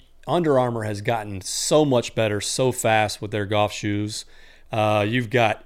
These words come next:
Inesis, which is an unknown until last year, that makes such a comfortable shoe. And then you've got even people like New Balance. And New Balance is an interesting one because they have tried to get in and out of the golf shoe space before, and it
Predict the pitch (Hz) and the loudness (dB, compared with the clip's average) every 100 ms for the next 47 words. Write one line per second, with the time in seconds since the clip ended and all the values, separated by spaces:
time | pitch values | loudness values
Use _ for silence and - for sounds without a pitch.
0 | 131 170 147 - 110 123 110 107 101 - | -2 0 0 -2 -4 -4 -4 -4 -6 -8
1 | - 139 117 110 139 120 110 131 110 101 | -4 -4 -2 -2 0 0 -4 -8 -10 -6
2 | 113 107 107 104 - 117 131 113 107 - | -4 0 0 0 -2 0 2 2 -2 -10
3 | - - - - - 117 117 120 120 113 | -20 -20 -20 -20 -4 2 2 2 0 0
4 | - - - - - 165 151 123 - 131 | -2 -4 -6 -6 0 2 2 -2 -4 -4
5 | - 113 107 - 110 107 107 - - - | -4 -4 -4 -2 0 0 -2 -6 -16 -8
6 | 110 156 196 139 131 117 131 120 104 135 | -2 0 0 0 2 0 -2 -6 -6 -6
7 | 131 117 95 104 139 113 98 92 - - | -2 -4 -4 -2 0 0 -4 -6 -10 -10
8 | - 110 185 175 175 135 113 107 135 - | -6 -2 2 2 2 -2 -8 -6 -6 -6
9 | - 107 95 95 90 - - - - - | -8 -8 -8 -8 -10 -16 -20 -18 -18 -8
10 | 117 110 123 110 147 139 - 131 117 123 | -6 0 0 0 0 0 -2 0 2 0
11 | 113 127 127 123 123 123 123 120 123 123 | 0 -2 -2 -2 -2 -2 -2 0 2 2
12 | - - - - 131 - 135 127 - 107 | -2 -18 -8 -6 -4 -2 -2 -2 -6 -8
13 | 131 127 135 135 - - - - 110 | -4 -2 -4 -8 -20 -20 -14 -4 -4